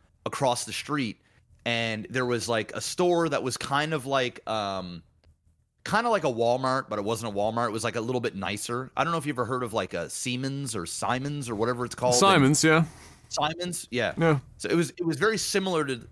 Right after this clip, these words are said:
Speaker 1: to, like, Simons. So they had some
Speaker 2: Yeah.
Speaker 1: clothes, but they were getting ready to close because it was getting, it was getting late. So anyway, the, I get in there, and there's the, the, the girl that was there. She was like, "Hey, Maximus." I was like, "Hey, hello." And she was like, "Yeah, I watch your stream all the time, and he,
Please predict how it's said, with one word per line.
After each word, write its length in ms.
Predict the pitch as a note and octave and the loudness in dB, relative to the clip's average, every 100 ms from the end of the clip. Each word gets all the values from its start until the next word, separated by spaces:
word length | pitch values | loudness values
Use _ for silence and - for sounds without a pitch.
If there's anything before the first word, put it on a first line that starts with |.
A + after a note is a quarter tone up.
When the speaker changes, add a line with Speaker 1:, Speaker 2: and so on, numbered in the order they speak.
| - | -6
Speaker 1:
to, 140 | C#3+ | -2
like, 200 | A#2 A2+ | 0 -2
Simons. 480 | - A#2+ B2 F2 C#2 | 0 0 0 -4 -8
So 80 | B2+ | -4
they 120 | A2+ | 0
had 140 | C#3 E3+ | 2 6
some 80 | F3 | 6
Speaker 2:
Yeah. 80 | |
Speaker 1:
clothes, 240 | C#3+ D3+ A#2+ | 6 2 0
but 100 | B2+ | -2
they 80 | D3+ | -2
were 60 | |
getting 160 | C#3+ G3+ G3 | -2 -2 0
ready 140 | E3 | 0
to 60 | C3+ | 0
close 580 | - G3+ G#3 F#2 D2 | -2 2 2 0 -10
because 380 | - B2 C#3 G#2+ | -8 -4 -2 -2
it 120 | - | -4
was 300 | C3+ A2+ - - B2 | -4 -6 -8 -12 -4
getting, 240 | D3 D3+ | -2 -2
it 80 | C#3 | -4
was 200 | C3 - - - A2+ | -6 -6 -12 -20 -4
getting 260 | D3 B2 | -4 -2
late. 280 | B2 F3 - _ - _ _ _ _ _ _ _ _ _ - | 0 0 0 _ -20 _ _ _ _ _ _ _ _ _ -4
So 120 | D#3 | 0
anyway, 260 | A3+ G3+ C3 | 0 0 -2
the, 120 | - _ - - - | -6 _ -14 -14 -6
I 100 | C3+ | -4
get 200 | A#2+ D#3 | 0 0
in 160 | F#3+ G3 | 0 -2
there, 180 | C#3+ A2 | 0 0
and 100 | A2 | -2
there's 160 | G#2+ G2 | -4 -6
the, 120 | F#2+ | -8
the, 300 | G#2+ G2+ E2+ - | -4 -2 -2 -6
the 120 | A2+ | -6
girl 560 | F#2 A#2+ F#3+ E3 - _ _ | -2 0 2 2 0 _ _
that 100 | A2+ | -8
was 120 | G2 | -6
there. 180 | G2 G2+ | -4 -6
She 140 | - | -4
was 100 | A#2 | -6
like, 180 | B2 - | -8 -10
"Hey, 200 | D#4 - | -12 -10
Maximus." 600 | - G#3 B3 - D3+ - | -6 -6 -6 -6 -6 -4
I 40 | G2+ | -6
was 120 | A2 | -6
like, 140 | B2+ | -10
"Hey, 120 | C3 - | -12 -16
hello." 540 | - - C#4 G#3 C4 - _ _ _ | -12 -6 -2 0 -2 -6 _ _ _
And 180 | A#2 C3+ | -2 -2
she 100 | D3+ | -2
was 80 | C3+ | -2
like, 120 | C#3 | -2
"Yeah, 140 | G3 A#3+ | -4 -6
I 40 | |
watch 260 | F#3 G3 F#3+ | -4 -4 -4
your 80 | D#3+ | -8
stream 320 | - F#3 F3+ | -6 -4 -2
all 100 | F3 | -2
the 80 | D#3+ | -4
time, 420 | - F3 F#3 E3+ | -4 -2 -2 -4
and 180 | A2+ A2+ | -6 -8
he, 140 | A#2 | -10